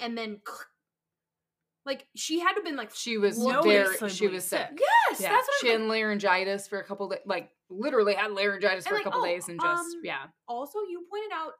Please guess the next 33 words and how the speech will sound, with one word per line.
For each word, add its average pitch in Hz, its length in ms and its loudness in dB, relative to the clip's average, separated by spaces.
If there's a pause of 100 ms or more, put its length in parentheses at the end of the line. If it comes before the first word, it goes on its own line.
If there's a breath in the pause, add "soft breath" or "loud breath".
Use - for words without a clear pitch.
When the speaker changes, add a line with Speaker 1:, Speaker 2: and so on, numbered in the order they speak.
Speaker 1:
that 226 300 -8 (180)
he, 240 380 -14 (120)
in 202 160 -14
his 277 140 -10
interview, 214 480 -10
said 202 240 -16
several 208 240 -14
times, 220 200 -14
like, 208 100 -14 (220)
"This 254 180 -10
is 247 120 -14
where 240 120 -8
she 233 180 -12
fell." 208 360 -10 (440)
How - 140 -18
do 262 60 -12
you 277 60 -14
fucking 294 300 -16
know 262 80 -16
she 240 180 -18
fell? 247 380 -18 (500)
But 247 100 -8
you 240 80 -10
Speaker 2:
'Cause 269 120 -2
he 262 60 0
Speaker 1:
weren't 233 60 0
Speaker 2:
was 208 80 2
Speaker 1:
able 208 100 2
Speaker 2:
there 175 80 0
doing 170 200 -8
C 165 140 -16
P - 140 -20
R. - 120 -20